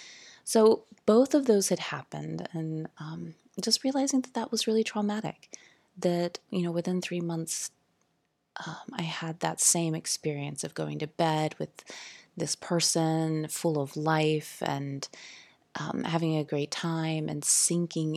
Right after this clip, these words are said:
into that, and then the next morning finding out, "Wait, they died," you know, you know, in, in less than a twelve-hour period. So, all that to say, I'm late. I meant to do this on Friday, and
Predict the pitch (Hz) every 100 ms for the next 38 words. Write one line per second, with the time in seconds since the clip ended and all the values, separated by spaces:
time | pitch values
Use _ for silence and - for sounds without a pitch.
0 | - 151 156 160 151 143 143 - 156 147
1 | 143 139 143 143 - 143 143 143 147 151
2 | - _ - - 139 143 139 - 151 185
3 | 160 - _ _ _ _ _ _ _ _
4 | _ _ - 156 143 165 123 - - -
5 | - - _ - 185 160 139 - - 160
6 | 143 139 151 - 160 156 151 160 156 -
7 | 151 143 131 135 - 190 175 135 - -
8 | - - - - - - - - _ _
9 | _ - - 240 233 240 233 233 226 -
10 | 254 262 254 247 - 226 - 165 147 139
11 | 139 202 262 - _ _ _ _ - -
12 | - 180 175 156 175 - - - _ -
13 | 156 151 160 - 165 160 160 160 151 151
14 | - 151 139 143 156 - 156 147 151 151
15 | 151